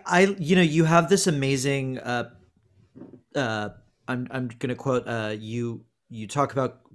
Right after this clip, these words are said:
Gail Rubin has this, uh, line where she says, uh, "Part of the reason for our impaired memory of the older strata of, uh, queer knowledges is that the institutions and organizations that produce them are gone. Queer life is full of examples,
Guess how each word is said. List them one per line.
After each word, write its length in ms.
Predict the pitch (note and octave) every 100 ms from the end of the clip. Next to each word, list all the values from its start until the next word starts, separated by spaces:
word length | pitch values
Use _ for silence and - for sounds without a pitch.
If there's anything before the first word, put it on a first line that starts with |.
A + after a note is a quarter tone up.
| -
Gail 240 | C3+ B2
Rubin 380 | A2+ A#2+ A#2+ A2+
has 340 | A2 A2 F2+
this, 500 | A2+ G#2+ G2+ - - -
uh, 200 | G#2+ G#2+
line 360 | G#2+ G#2+ G#2 G#2
where 100 | G#2
she 220 | - A2+
says, 400 | - G#2+ G2+ - - - - _ -
uh, 220 | A#2 A2+
"Part 260 | - E3+
of 80 | D#3+
the 100 | E3
reason 300 | C#3+ C3+ C#3
for 160 | A#2+ C3
our 80 | B2
impaired 400 | A#2 A#2 B2 C3
memory 320 | D#3+ D#3+ D3+
of 100 | A#2+
the 80 | B2+
older 260 | A#2+ A#2+
strata 400 | A#2 - B2 A#2+
of, 200 | A#2 G#2+ - -
uh, 180 | A#2+ A2+
queer 300 | A#2 C3 B2
knowledges 680 | B2 A#2 A#2 A#2 A2 A2
is 140 | - A#2+
that 160 | B2
the 140 | A#2+ B2+
institutions 680 | B2+ - B2 C3+ B2 B2+ A2+
and 80 |
organizations 840 | A2+ A2+ G#2+ A2+ G#2 G#2+ G#2 A#2+ G#2
that 160 | A2
produce 320 | - G#2+ A2+ -
them 180 | A2+
are 80 | G2+
gone. 480 | F2+ G2+ G2+ G2+ G2+ - - - _
Queer 240 | - D#3
life 240 | D3 C#3+ C#3+
is 140 | C3
full 160 | - C3+
of 100 | A#2+
examples, 800 | A#2+ B2+ A#2+ A#2+ A#2+ A#2 A2+